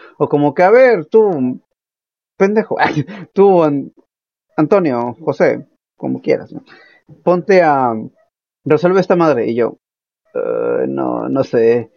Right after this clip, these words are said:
Y todos, "Ja, ja, ja, qué estúpido, no sabe dividir". Y hasta la fecha ustedes, pendejos, que me se burlaron, tampoco saben dividir. <laughs> Y bueno,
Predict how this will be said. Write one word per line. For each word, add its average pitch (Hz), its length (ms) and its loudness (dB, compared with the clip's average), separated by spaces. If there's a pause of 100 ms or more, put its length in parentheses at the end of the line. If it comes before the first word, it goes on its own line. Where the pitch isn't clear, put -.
(160)
Y 135 120 -2
todos, 185 260 0
"Ja, - 80 0 (160)
ja, 466 380 0
ja, 453 60 4 (180)
qué 415 100 6
estúpido, 392 600 2
no 392 160 2
sabe 403 600 6
dividir". 349 560 8 (340)
Y 165 140 4
hasta - 160 0
la 160 100 2
fecha 202 220 0
ustedes, 226 360 2
pendejos, 196 580 0
que 196 120 -2
me 143 120 -2
se 175 120 0
burlaron, 202 460 2
tampoco 170 340 -2
saben 180 220 0
dividir. 156 480 2 (540)
<laughs> - 360 -4 (520)
Y 135 680 4
bueno, 135 380 2